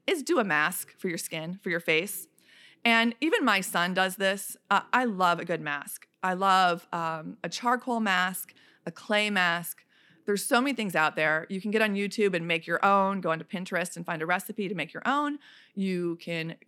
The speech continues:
buy them at the drugstore, the health food store, wherever it is. There's so many great masks out there, but really try to get one that is organic and natural.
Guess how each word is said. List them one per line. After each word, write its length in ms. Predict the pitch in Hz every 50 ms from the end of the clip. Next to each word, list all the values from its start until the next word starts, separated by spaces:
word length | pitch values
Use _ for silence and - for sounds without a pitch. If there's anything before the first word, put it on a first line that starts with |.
| 185 -
buy 260 | 175 170 175 180 185
them 280 | 175 175 165 165 165 160
at 100 | - 170
the 80 | - 185
drugstore, 600 | 175 247 269 277 254 254 - - 247 240 240 233
the 100 | 214 -
health 360 | - - 185 240 233 226 233 -
food 220 | - 233 226 202
store, 540 | - - - 220 214 208 202 196 196 190 190 - - _ _ _ _
wherever 440 | - 202 - - 226 233 233 262 254
it 100 | 233 -
is. 240 | 170 160 147 143 151
There's 180 | 190 190 180
so 220 | - - 247 240 247
many 160 | 269 302 277
great 320 | 220 214 190 190 196 -
masks 380 | - 180 160 156 165 - - -
out 240 | - 170 160 170 -
there, 200 | - 123 - -
but 200 | 180 196 - -
really 260 | 220 269 320 370 466
try 200 | 440 - 277 233
to 60 | 226 196
get 220 | 175 196 196 -
one 360 | 180 180 170 165 160 165 - -
that 220 | - 180 180 - -
is 120 | 170 -
organic 520 | - 185 170 160 165 165 175 196 220 226 -
and 140 | 226 190
natural. 540 | 170 160 151 156 - - - 123 90 90 -